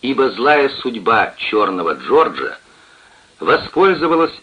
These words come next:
именно этим кратким отсутствием его друга, чтобы снова разрушить всё его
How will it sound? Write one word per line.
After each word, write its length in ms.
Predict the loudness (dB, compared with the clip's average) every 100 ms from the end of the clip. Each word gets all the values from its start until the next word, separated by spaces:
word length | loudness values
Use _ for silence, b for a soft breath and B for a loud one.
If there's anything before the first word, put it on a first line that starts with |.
| -6
именно 600 | -4 -4 -4 -6 -6 -2
этим 360 | 0 0 -2 -6
кратким 520 | -2 -2 -2 -4 -10
отсутствием 680 | -10 -10 -12 -12 -14 -12 -10
его 280 | -10 -8 -8
друга, 480 | -2 0 0 -2 B B -16
чтобы 340 | -4 -2 -2
снова 460 | -4 -2 0 2 4
разрушить 680 | 2 0 -2 -2 -2 -4 -8 b b _ _
всё 340 | -16 -2 2
его 420 | 4 4 4 2